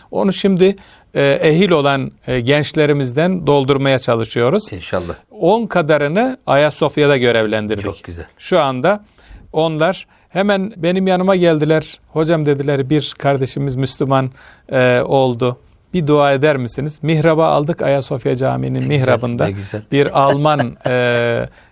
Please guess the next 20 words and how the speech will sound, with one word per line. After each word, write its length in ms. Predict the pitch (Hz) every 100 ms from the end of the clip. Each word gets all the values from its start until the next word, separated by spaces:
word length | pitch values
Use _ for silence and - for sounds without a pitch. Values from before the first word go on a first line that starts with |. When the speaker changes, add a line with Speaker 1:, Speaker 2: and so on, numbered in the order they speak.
| _
Speaker 1:
kardeşimizin, 1000 | - 139 131 123 127 120 117 131 160 - -
e, 420 | 123 117 117 123 - -
ihtida 560 | 147 131 143 131 143 131
merasimini 720 | 127 120 120 110 123 120 170 - - - _ _
gerçekleştirmiş 880 | - 127 - 127 - 120 - 123 123
olduk. 240 | 123 139 202 -
Biz 200 | 185 165
bu 80 | 196
sene 320 | - 202 175
bir 120 | 180
ilki 440 | 185 165 156 - 170
daha 360 | 143 160 156 - - _ -
yaptık 640 | 107 127 - - 185 - - -
değerli 280 | 123 117 120
hocam. 280 | 120 202 240 _ - - _
Konya'da, 640 | - 170 214 160 120 156 220 _ _ _ _ 196
e, 60 | 143
yirmi 480 | 151 143 190 214
kadar 400 | 214 175 151 135 -
ülkeden 640 | 175 170 - 139 135 196